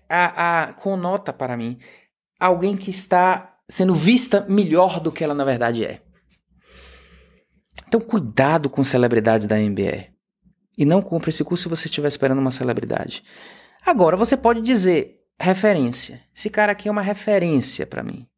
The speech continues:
Mas referência é diferente de eu sei tudo, estou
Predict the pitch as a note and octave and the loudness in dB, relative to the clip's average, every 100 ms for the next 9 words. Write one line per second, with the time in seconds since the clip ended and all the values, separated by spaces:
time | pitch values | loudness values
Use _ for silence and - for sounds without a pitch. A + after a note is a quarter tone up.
0 | _ _ - F#3 A3 A3 F#3+ F#3 A3+ A3 | _ _ 2 4 4 4 2 2 0 -2
1 | - A3+ - F3 E3 - D3 D#3 F3+ E3 | -4 -6 -4 -6 -6 -2 -2 -2 -6 -6
2 | D#3+ D3 - C#3 C3+ E3 - D3 C#3 D#3 | -4 -2 -2 0 -2 -4 -6 -4 -2 -4
3 | - - C3+ C3+ | -6 -2 -2 -2